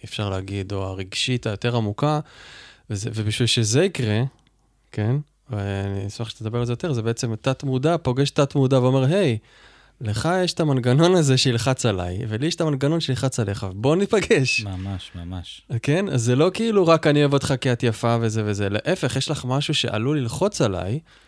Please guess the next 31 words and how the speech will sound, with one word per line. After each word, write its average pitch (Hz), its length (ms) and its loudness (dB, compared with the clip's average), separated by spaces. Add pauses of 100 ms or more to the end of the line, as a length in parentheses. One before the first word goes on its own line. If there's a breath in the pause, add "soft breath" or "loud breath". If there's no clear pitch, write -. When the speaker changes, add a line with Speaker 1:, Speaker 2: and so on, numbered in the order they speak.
(160 soft breath)
Speaker 2:
ממש. 98 120 -6
Speaker 1:
ובגלל 104 280 -2
זה 117 360 2
אני 120 140 0
בא 98 140 -2
ל-, 90 120 -6 (280)
Speaker 2:
כן. 98 60 -6
Speaker 1:
למפגש 98 440 -4
הזה. 92 180 -6 (240 soft breath)
Speaker 2:
נכון. 95 360 -8 (120)
Speaker 1:
ופה 113 300 0
אנשים, 175 480 0 (180)
נכון, 131 280 0
התחלנו 143 300 -2
באתגר 131 460 0
הזה, 135 160 0
ואני 107 100 -2
חושב 135 120 -8
שפה, 190 640 0
ברגע 139 220 -2
שזה 117 240 -4
קופץ 180 460 -4
עד 113 140 -2
המשבר 104 460 0
הזה, 107 280 0 (680 loud breath)
אנשים, 143 500 -2 (340)
הרבה 120 200 -4
אנשים 135 180 0
מאוד 135 200 2
נבהלים 131 420 4
ו-, 120 120 0